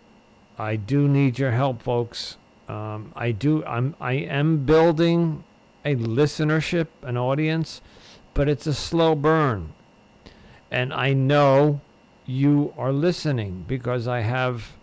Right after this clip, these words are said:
the analytics that when you do a podcast and you use a platform that distributes your podcast, they do all the data.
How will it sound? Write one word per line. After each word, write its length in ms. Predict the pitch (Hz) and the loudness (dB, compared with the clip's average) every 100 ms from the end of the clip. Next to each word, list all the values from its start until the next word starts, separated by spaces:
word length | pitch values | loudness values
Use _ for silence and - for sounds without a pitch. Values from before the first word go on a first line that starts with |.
| - | -8
the 180 | 127 147 | -6 -6
analytics 880 | 135 135 131 147 151 123 - - - _ | -4 -4 -2 0 0 -2 -10 -14 -16 _
that 160 | - 156 - | -16 -14 -8
when 140 | 135 | -4
you 100 | 139 | -2
do 220 | 139 165 | -2 -4
a 60 | 156 | -2
podcast 720 | - 165 160 135 110 98 - - - - - - - - - - | -2 -2 -4 -4 -4 -6 -10 -20 -20 -20 -20 -20 -20 -20 -20 -16
and 220 | 127 120 120 | -8 -4 -2
you 320 | 127 120 117 | 0 0 0
use 680 | 127 151 151 139 117 - - _ _ | 2 4 4 2 -2 -10 -16 _ _
a 80 | 117 | -8
platform 840 | - 160 160 - 131 104 104 117 160 170 | -2 0 -2 -2 -4 -2 -4 -6 -10 -10
that 160 | 131 127 | -8 -6
distributes 920 | 117 - 156 143 135 120 120 - - _ | -8 -4 -2 0 0 -4 -6 -14 -16 _
your 160 | 127 131 | -8 -6
podcast, 800 | - 160 170 - 117 110 107 - | -4 -4 -4 -6 -6 -6 -8 -8
they 180 | 131 120 | -6 -4
do 280 | 127 156 151 | 0 0 0
all 280 | 123 123 | -2 -2
the 120 | 127 127 | -2 -2
data. 480 | 160 165 123 82 | 0 0 -2 -6